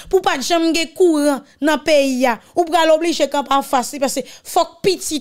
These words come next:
tou jwenn kouran pou ke l kapab etidye. Oligak ki te kanpe an kwa, ki pa t vle pwofesè touche, ou t ap travay pou li a, e byen kounye a la ou pral kanpe an fas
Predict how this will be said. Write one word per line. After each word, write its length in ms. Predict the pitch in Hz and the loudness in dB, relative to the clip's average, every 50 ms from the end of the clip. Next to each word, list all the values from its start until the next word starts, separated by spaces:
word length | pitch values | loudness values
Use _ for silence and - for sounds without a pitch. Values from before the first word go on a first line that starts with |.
| - - | 0 2
tou 160 | 403 370 - - _ _ _ _ _ _ _ _ | 2 2 2 -2 _ _ _ _ _ _ _ _
jwenn 720 | 277 247 202 311 339 427 494 466 370 311 277 269 254 240 202 185 - _ _ _ _ _ _ _ _ _ _ _ _ _ _ _ _ _ _ _ _ _ _ _ _ _ _ _ _ _ _ _ _ _ | -8 -2 0 2 2 2 2 2 2 2 2 2 2 0 -2 -4 -10 _ _ _ _ _ _ _ _ _ _ _ _ _ _ _ _ _ _ _ _ _ _ _ _ _ _ _ _ _ _ _ _ _
kouran 400 | - 381 359 339 349 392 381 381 | 4 4 4 6 4 2 0 -2
pou 160 | 370 349 - | -2 -2 0
ke 120 | - 381 349 | 2 2 2
l 120 | 339 - | 2 0
kapab 400 | - 320 - - 311 294 254 - - 269 | -2 -4 -2 -2 -2 -2 -2 -2 -4 -4
etidye. 540 | 254 - - 311 262 220 226 320 330 285 - - _ _ _ _ _ _ _ _ _ _ _ _ _ _ _ _ _ _ _ _ _ _ _ _ _ _ _ _ _ _ _ - | -4 -4 -6 -8 -6 -6 -2 -2 -2 -2 -2 -6 _ _ _ _ _ _ _ _ _ _ _ _ _ _ _ _ _ _ _ _ _ _ _ _ _ _ _ _ _ _ _ 2
Oligak 640 | 381 392 381 415 427 427 415 349 453 440 392 - - - | 2 4 4 4 2 0 0 -2 -2 -2 -2 -4 -4 -2
ki 100 | 403 381 | -2 0
te 140 | - 415 403 - | 0 -2 -2 -2
kanpe 320 | 415 415 403 - 392 381 | -2 -4 -2 0 -2 -2
an 80 | 349 - - | -2 -4 -4
kwa, 260 | 320 320 330 320 294 - - - - - | 0 0 0 0 0 -4 -8 -8 -4 -2
ki 80 | 381 359 - | -2 0 0
pa 140 | 415 370 339 | -2 -2 -2
t 80 | 294 285 262 | -2 -4 -2
vle 240 | 320 320 320 302 294 302 | 0 2 2 2 2 2
pwofesè 640 | - 349 339 330 - - 330 311 - - - 302 285 277 | 2 2 2 2 0 -2 -4 -4 -4 -2 -2 -2 -2 -2
touche, 460 | 320 294 277 - - - 302 254 214 - _ _ _ _ _ _ - | -4 -6 -6 -6 -4 -2 -2 -2 -4 -4 _ _ _ _ _ _ -2
ou 80 | 370 370 | -2 0
t 80 | - 359 | 0 -2
ap 120 | 311 - - | -4 -4 -2
travay 480 | 349 330 330 311 285 294 285 277 285 226 - | -2 0 0 2 2 0 0 0 -2 -2 -4
pou 160 | 302 285 269 | -4 -4 -4
li 160 | 254 254 262 311 339 | -4 -4 -4 -4 -4
a, 60 | 320 - - - 311 | -4 -6 -4 -4 -2
e 60 | 311 | -2
byen 120 | 320 302 311 | -2 -2 -4
kounye 180 | 320 294 294 294 | -2 -2 -2 0
a 80 | 285 | 2
la 140 | 320 330 311 | 2 2 2
ou 60 | 302 277 | 2 2
pral 240 | 294 302 285 285 277 311 | 2 2 2 2 0 -2
kanpe 200 | 311 262 294 294 | -2 -2 -2 -2
an 80 | 277 | -4
fas 300 | - - - 262 - - | -4 -6 -8 -8 -6 -6